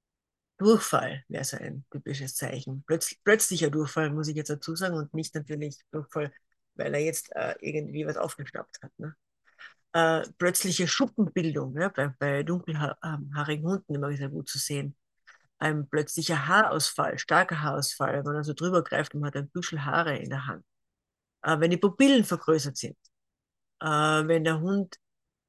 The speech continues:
äh, sehr stark hechelt, auch eben, obwohl es gar nicht warm ist oder er gar nicht gelaufen ist oder so, sondern einfach plötzlich hecheln, zu hecheln beginnt. Auch das Sabbern, ne, gehört dann dazu.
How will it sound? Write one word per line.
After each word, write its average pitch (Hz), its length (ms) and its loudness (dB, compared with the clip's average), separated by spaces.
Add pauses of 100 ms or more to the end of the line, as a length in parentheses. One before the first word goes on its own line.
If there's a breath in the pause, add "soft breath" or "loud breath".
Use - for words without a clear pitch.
(260)
äh, 87 360 -2
sehr 175 220 6
stark 185 260 0 (120)
hechelt, 196 600 4
auch 160 280 0
eben, 165 280 -2
obwohl 156 240 2
es 147 100 -2
gar 156 100 0
nicht 165 240 -4
warm 170 340 6
ist 131 220 -2
oder 135 100 0
er 147 100 -2
gar 147 120 -2
nicht 156 200 -2
gelaufen 151 560 2
ist 131 180 -4
oder 127 100 -10
so, 135 160 -6
sondern 135 220 -6
einfach 143 280 -6
plötzlich - 380 -4
hecheln, 165 320 -2
zu 143 120 -6
hecheln 160 280 -6
beginnt. 147 380 -4 (380 loud breath)
Auch 139 120 -6
das - 280 4
Sabbern, 160 460 6
ne, 156 180 0
gehört 147 280 -8
dann 139 80 -6
dazu. 143 460 -8